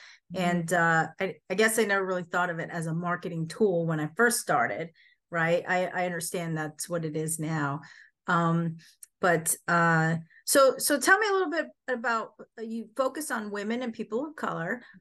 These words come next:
Speaker 1: Mm-hmm.
Speaker 2: Um, what made you choose that, uh, besides the fact that, you know, like myself, I love championing other women and <laughs>
Speaker 1: Mm-hmm.
Speaker 2: helping them rise.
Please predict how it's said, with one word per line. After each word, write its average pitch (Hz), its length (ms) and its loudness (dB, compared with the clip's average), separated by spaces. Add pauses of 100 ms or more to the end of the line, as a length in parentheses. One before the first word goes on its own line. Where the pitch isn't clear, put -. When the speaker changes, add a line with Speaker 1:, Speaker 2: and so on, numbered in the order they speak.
(120)
Speaker 1:
Mm-hmm. 180 60 -4
Speaker 2:
Um, 208 380 2
what 254 400 0
made 262 200 2
you 226 140 -4
choose 240 380 -6
that, 196 400 -2 (280)
uh, 196 120 -6
besides 190 500 -4
the 185 80 -14
fact 185 360 -6
that, 175 180 -8
you 196 100 -8
know, 170 160 -2
like 165 180 -2
myself, 170 440 -2
I 156 80 2
love 170 320 2
championing 170 420 -2
other 151 240 -2
women 170 400 -2
and 170 100 0
<laughs> - 20 2
Speaker 1:
Mm-hmm. 196 100 -2
Speaker 2:
helping 226 340 4
them 196 240 2
rise. 190 560 4